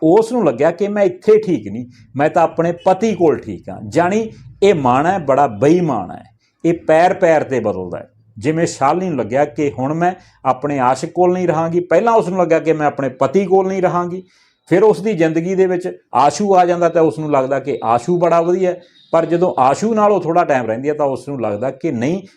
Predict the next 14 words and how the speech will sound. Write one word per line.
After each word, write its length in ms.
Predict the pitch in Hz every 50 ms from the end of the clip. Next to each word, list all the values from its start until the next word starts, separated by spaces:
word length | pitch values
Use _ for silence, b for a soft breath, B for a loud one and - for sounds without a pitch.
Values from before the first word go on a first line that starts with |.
| B _
ਮੇਰਾ 260 | 131 143 151 156 165 160
ਤਾਂ 180 | 160 185 180
ਪਤੀ 460 | 180 - 156 143 - - 151 151 143 - - -
ਹੀ 140 | 156 214 233
ਵਧੀਆ 380 | 151 127 113 131 147 117 92 92
ਸੀ। 240 | - - - - _ _ _ _ _ _ _ _
ਇਸ 380 | - 151 170 180 208 202 - - _ _ _ -
ਕਸ਼ਮਕਸ਼ 560 | - 160 - 233 247 226 180 185 147 - - 107
ਦੇ 120 | 107 90
ਵਿੱਚ 360 | - - 107 - _ - _ _ _ _ _ _ _ _ _ _ _ _ _ _
ਤਿੰਨ 240 | - 151 156 156 143
ਮਰਡਰ 300 | 139 - 135 127 135 131
ਹੋ 200 | - - 92 82
ਗਏ 220 | 80 82 76 78